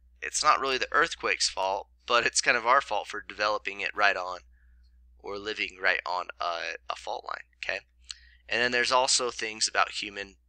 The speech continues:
like, if you think about the fires in California, um, you know, some of those are man-made, some are, uh, nat-, by nature, but they affect us, and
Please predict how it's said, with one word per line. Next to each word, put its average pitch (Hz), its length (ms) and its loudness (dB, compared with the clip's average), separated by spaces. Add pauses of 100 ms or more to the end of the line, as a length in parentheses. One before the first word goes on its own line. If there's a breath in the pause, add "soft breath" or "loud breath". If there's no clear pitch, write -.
(120)
like, 92 200 -4
if 92 120 -6
you 95 80 -10 (120)
think 92 140 -10
about 95 240 0
the - 60 -10
fires 98 600 2
in 80 80 -10
California, 92 880 4 (600 soft breath)
um, 90 600 4 (840)
you 104 80 -4
know, 87 120 -4
some 117 260 2
of 123 100 -2
those 117 200 2
are 110 60 -2
man-made, 101 540 4
some 101 460 2
are, 90 360 -2 (520 soft breath)
uh, 92 180 0
nat-, 95 220 -4 (480)
by 98 160 4
nature, 98 480 0
but 98 260 0 (880)
they 113 180 4
affect - 460 4
us, 101 380 4
and 98 420 -6